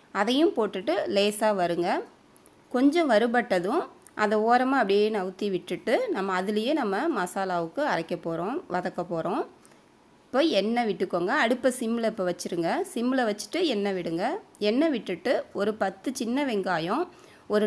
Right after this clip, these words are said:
நாலு பல் பூண்டு, அதையும் போட்டு அதோட வதக்குங்க.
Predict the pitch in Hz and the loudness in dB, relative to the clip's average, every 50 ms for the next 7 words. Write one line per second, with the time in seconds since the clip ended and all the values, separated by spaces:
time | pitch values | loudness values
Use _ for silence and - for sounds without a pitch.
0 | 202 202 202 208 226 247 254 240 247 240 302 415 415 - - 196 196 185 185 175 | 2 2 2 4 4 2 2 0 0 0 0 0 -2 0 2 2 2 2 2 0
1 | 160 - - - - 196 190 180 214 226 254 269 226 - 185 175 165 - 170 208 | 0 -2 -2 -8 -4 -4 -2 0 0 0 0 0 0 0 -2 -2 0 0 0 2
2 | 302 - - - 185 180 185 185 190 202 202 190 175 170 175 180 - 185 175 170 | 2 0 -2 -2 0 0 2 2 2 2 2 0 0 -2 -4 -4 -4 -2 -2 0
3 | 160 | 0